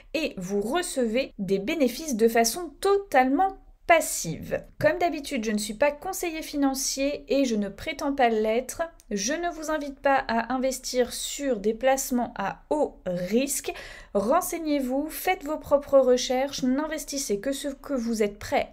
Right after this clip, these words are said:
à perdre et non pas ce que vous avez besoin pour vivre. On va donc s'intéresser à la plateforme, son mode de fonctionnement. Vous pouvez donc voir que dans un premier, euh,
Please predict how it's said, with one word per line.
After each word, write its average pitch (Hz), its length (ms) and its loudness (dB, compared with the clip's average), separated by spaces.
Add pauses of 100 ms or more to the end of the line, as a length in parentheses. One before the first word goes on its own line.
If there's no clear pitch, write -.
à 170 140 -4
perdre 320 520 2
et 220 80 2
non 226 120 2
pas 320 100 4
ce 269 120 0
que 233 120 -2
vous 208 160 2
avez 202 140 2
besoin 233 320 2 (260)
pour 180 320 2
vivre. 190 480 0 (140)
On 269 100 2
va 302 120 8
donc 302 200 -2
s'intéresser 311 840 0
à 202 100 2
la 269 120 6
plateforme, 254 720 2
son 349 260 -4
mode 302 180 0
de 262 120 2
fonctionnement. 226 680 0 (380)
Vous 202 200 -4
pouvez 320 240 -10
donc 277 220 4
voir 262 220 4
que 220 80 0
dans 202 280 -4
un 185 100 -2
premier, 330 840 -2
euh, 196 440 2